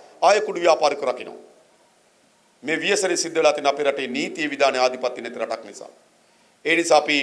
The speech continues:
නීතිය සහිත රටක් හදන්නවා. මට හෝ මේ වේදිකාවේ ඉන්න කිසිවෙකුට අපරාධකාරයෝ බේර ගන්න ඕන කමක් නැහැ. අප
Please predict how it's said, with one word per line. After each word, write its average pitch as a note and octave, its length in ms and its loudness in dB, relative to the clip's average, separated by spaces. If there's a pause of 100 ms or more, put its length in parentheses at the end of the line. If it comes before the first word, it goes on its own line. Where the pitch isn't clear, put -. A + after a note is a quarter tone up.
(360)
නීතිය A3+ 640 2
සහිත F#3 260 4
රටක් D#3+ 300 0
හදන්නවා. A#2+ 380 -4 (1000)
මට D#3+ 240 2
හෝ B3+ 240 10 (580)
මේ F3 200 2
වේදිකාවේ B3+ 440 6
ඉන්න B3 100 4
කිසිවෙකුට C#4+ 540 2 (1900)
අපරාධකාරයෝ C#4+ 640 8
බේර B3 160 6
ගන්න A#3 140 4
ඕන A3 140 4
කමක් G3 240 -2
නැහැ. - 340 -10 (2000)
අප G3 140 4